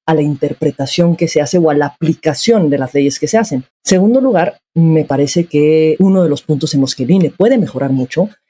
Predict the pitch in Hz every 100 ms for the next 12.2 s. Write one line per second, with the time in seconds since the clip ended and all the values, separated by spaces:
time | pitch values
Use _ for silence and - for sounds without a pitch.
0 | _ 170 185 170 139 135 - 131 127 131
1 | 123 180 202 165 113 117 117 - 110 175
2 | 214 _ _ _ - 165 165 175 - 160
3 | 170 180 185 185 - 170 156 160 170 180
4 | 175 165 165 160 196 226 202 175 175 -
5 | 175 170 - 190 - - 170 180 175 170
6 | 170 160 165 151 156 151 143 190 208 160
7 | 151 - 165 160 151 139 143 127 147 151
8 | - 135 - 170 - 143 135 - 139 165
9 | - _ _ - 165 - 170 180 160 -
10 | - 156 180 170 - 160 175 - - 185
11 | 175 175 185 196 202 202 139 143 185 226
12 | 147 120